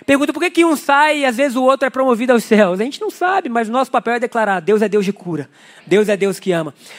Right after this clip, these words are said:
E aí ele saiu e ele falou assim, "É estranho, porque eu passei a ver a vida diferente. Eu passei a valorizar a natureza."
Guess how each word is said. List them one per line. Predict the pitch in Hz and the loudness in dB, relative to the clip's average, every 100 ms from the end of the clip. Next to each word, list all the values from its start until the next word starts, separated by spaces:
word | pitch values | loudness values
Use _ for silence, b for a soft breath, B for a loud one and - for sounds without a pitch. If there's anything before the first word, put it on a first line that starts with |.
| B | B
E | 208 | 2
aí | 240 | 2
ele | 294 294 | 2 0
saiu | 311 269 254 311 | 0 0 0 0
e | 277 | 2
ele | 269 | 0
falou | 262 254 | 0 -2
assim, | 226 240 | -4 -4
"É | 277 | -6
estranho, | - 247 262 277 | -4 -2 0 -2
porque | 220 | -2
eu | 233 | -2
passei | 240 214 240 | -2 -2 -2
a | |
ver | 214 247 | 0 -2
a | |
vida | 214 240 | -2 -6
diferente. | - 247 220 220 196 - _ b b b b | -2 -2 0 -4 -8 -16 _ b b b b
Eu | 190 | -2
passei | 226 220 240 | 0 0 0
a | |
valorizar | 233 247 247 220 196 226 233 | 2 2 2 0 2 2 2
a | |
natureza." | 240 233 214 208 202 - | -2 2 2 2 0 -6